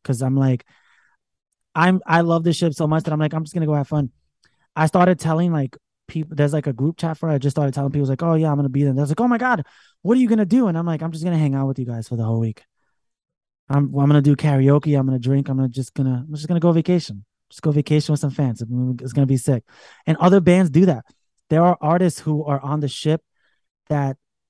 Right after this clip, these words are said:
don't, like, last year, um, some of the dudes, some Nothing More were on the ship, but they didn't play. They didn't play last year. Well, this year.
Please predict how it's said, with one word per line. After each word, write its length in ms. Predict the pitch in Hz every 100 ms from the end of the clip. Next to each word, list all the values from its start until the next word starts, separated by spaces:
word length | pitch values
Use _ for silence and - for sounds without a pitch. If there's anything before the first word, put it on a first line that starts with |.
| _ _ _ -
don't, 340 | 156 156 160 -
like, 180 | 156 151
last 420 | 151 147 156 -
year, 360 | 156 170 143 -
um, 420 | 139 131 123 113 _ _ _ _ _ _ -
some 280 | - 156 160
of 60 |
the 60 | 156
dudes, 320 | 147 156 143
some 140 | 135
Nothing 340 | 131 156 185 156
More 180 | 135 127
were 100 | 127
on 100 | 120
the 80 |
ship, 320 | 110 - 127 120 _ _ _ _
but 120 | 127 139
they 120 | 170
didn't 200 | 175 147
play. 460 | - 196 185 143 120 _
They 120 | 156
didn't 240 | 180 180 139 _ _ _
play 300 | - 170 220
last 360 | 160 131 120 -
year. 200 | 117 104
Well, 160 | 107 143
this 220 | 175 -
year. 200 | 123 107